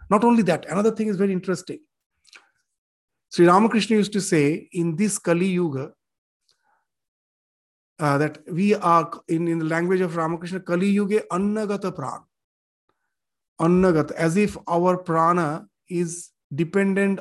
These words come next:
on food, Annagata, in food. So if we just take it literally, it won't make much sense. But w-, w-, one thing which is very interesting, what he's saying is very interesting.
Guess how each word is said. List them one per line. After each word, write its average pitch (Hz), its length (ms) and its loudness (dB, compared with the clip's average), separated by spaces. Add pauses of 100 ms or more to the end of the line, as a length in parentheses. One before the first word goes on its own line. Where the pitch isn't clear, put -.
on 170 440 -2
food, 170 500 -2 (220)
Annagata, 160 500 -2 (160)
in 143 160 -10
food. 139 380 -6 (1600)
So - 200 -10
if - 320 2
we 214 120 4
just 214 240 2
take 214 140 4
it 202 140 0
literally, 175 680 2 (640)
it 196 140 0
won't 202 320 0
make 190 160 0
much 165 200 0
sense. - 680 -4 (640)
But - 240 -6 (160)
w-, 170 220 -6
w-, 165 180 -8
one 214 200 4
thing 226 200 4
which 196 140 4
is 202 100 0
very 180 200 4
interesting, 151 580 -2
what 180 160 0
he's 202 200 0
saying 208 260 2
is 190 100 0
very 160 160 0
interesting. - 560 -12